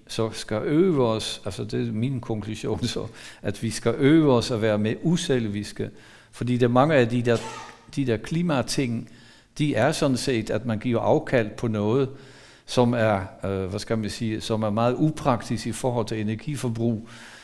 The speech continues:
men selvfølgelig er, er nemt, at man, øh, hvad skal man sige, hellere tager bilen i stedet for cyklen.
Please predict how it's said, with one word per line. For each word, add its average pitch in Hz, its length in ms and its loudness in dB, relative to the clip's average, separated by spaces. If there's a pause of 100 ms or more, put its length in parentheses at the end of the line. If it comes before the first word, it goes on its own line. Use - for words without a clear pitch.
(140)
men 110 220 2
selvfølgelig 127 480 -2
er, 113 80 2
er 113 220 0
nemt, 123 540 0 (560)
at 113 240 -4
man, 107 280 0 (120)
øh, 104 140 -2
hvad 104 140 -4
skal 113 180 -4
man 107 100 -4
sige, 107 360 -4 (100)
hellere 127 360 4 (100)
tager 104 180 2
bilen 127 420 -2
i 104 80 -2
stedet 110 240 -2
for 107 100 -4
cyklen. 107 560 -4